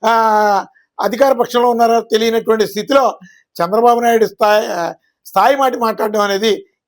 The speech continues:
ఎంత దురదృష్టం అంటే, ఈరోజు ఆంధ్ర రాష్ట్రం అంతా కూడా మతపరమైనటువంటి వివాదాలను రెచ్చగొట్టాలి, మతపరమైనటువంటి ఒక కన్ఫ్యూషన్లో మేము రాజకీయాల్ని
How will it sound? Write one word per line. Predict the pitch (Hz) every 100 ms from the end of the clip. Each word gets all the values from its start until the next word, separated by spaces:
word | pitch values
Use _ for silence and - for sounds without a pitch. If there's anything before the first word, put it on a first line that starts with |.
| 156
ఎంత | 175 214
దురదృష్టం | 180 196 202 - 202
అంటే, | 170 170 160 _ _ _ _ _ _ -
ఈరోజు | 156 233 233 214 - - _ 160
ఆంధ్ర | 208 233
రాష్ట్రం | 226 - 208
అంతా | 190 208
కూడా | 202 214 - _ _ 143
మతపరమైనటువంటి | 156 214 226 226 202 196 190 185 170 _ _
వివాదాలను | 151 180 214 220 208 170
రెచ్చగొట్టాలి, | 165 180 170 170 151 - _ _ _ _ 151
మతపరమైనటువంటి | 165 214 226 226 220 190 208 190 180 - _ _ -
ఒక | 175 -
కన్ఫ్యూషన్లో | 208 240 220 226 190 185 - _ _ 180
మేము | 196 190
రాజకీయాల్ని | 175 196 - 214 202 190